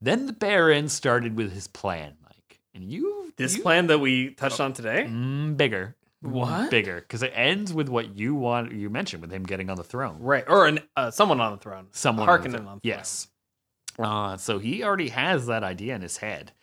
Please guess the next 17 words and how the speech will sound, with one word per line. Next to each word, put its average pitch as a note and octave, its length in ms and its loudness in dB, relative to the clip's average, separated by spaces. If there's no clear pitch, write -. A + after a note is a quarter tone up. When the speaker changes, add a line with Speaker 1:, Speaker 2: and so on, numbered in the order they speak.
Speaker 1:
And G#2+ 640 0
he A2 180 -6
realizes, G2+ 760 -4
like, F#2 240 -10
"Okay, G2 460 -10
what A#2 140 0
do C#3 100 0
I C3 60 2
have B2 200 -2
to A#2+ 60 -8
do G#2+ 160 -4
to F#2 100 -8
get F2 220 -10
there?" - 300 -20
He's - 160 -10
working G#2 260 -6
backwards. - 640 -12